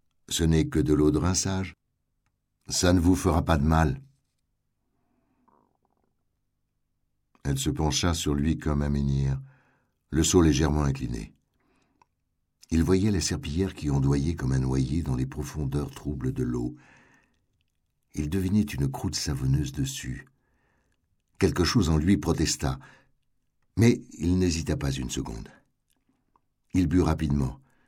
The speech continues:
faisant descendre les gélules, et il eut dans la bouche le même goût que lorsque sa mère autrefois l'obligeait à se laver les dents avec du savon. Son estomac se révulsa,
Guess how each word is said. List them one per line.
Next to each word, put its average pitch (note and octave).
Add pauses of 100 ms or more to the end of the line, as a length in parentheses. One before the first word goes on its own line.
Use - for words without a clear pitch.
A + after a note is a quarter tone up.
(380)
faisant F#2
descendre F#2
les D#2+
gélules, D#2+ (420)
et F#2+
il G2+
eut D3
dans G2+
la F#2
bouche G#2
le F2+
même F#2+
goût E2+
que D#2
lorsque E2+
sa F2
mère E2+
autrefois D2+ (400)
l'obligeait F2
à D2+
se D#2+
laver D2+
les C#2
dents C#2
avec C2
du C2
savon. B1 (3000)
Son F2
estomac F#2
se D#2
révulsa, D2+